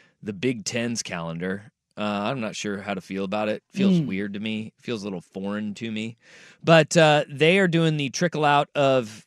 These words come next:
Speaker 1: their schedule for the two thousand twenty-four season, and, uh, this, some notable games, including we now know officially, and this is what we all thought it would be because it was a reserved and, uh, rivalry game.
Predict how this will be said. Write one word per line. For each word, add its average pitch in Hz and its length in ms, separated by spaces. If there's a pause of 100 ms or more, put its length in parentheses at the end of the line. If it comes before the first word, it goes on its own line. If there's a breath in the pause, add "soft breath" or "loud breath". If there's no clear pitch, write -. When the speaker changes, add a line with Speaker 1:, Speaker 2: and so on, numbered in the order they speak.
Speaker 1:
their 131 280
schedule 135 800 (480 loud breath)
for 143 340
the 139 460
two 160 180
thousand 139 480
twenty-four 131 500
season, 131 640
and, 131 420
uh, 131 180
this, 131 360
some 170 200
notable 190 300
games, 175 300
including 170 480 (300 loud breath)
we 175 180
now 190 320
know 196 300
officially, 151 840 (280 soft breath)
and 180 180
this 233 140
is 175 120
what 160 180
we 143 100
all 120 100
thought 120 240
it 127 80
would 135 100
be 131 120
because 120 320
it - 20
was 110 160
a 107 60
reserved 110 640 (140)
and, 107 520
uh, 98 420
rivalry 123 480
game. 123 400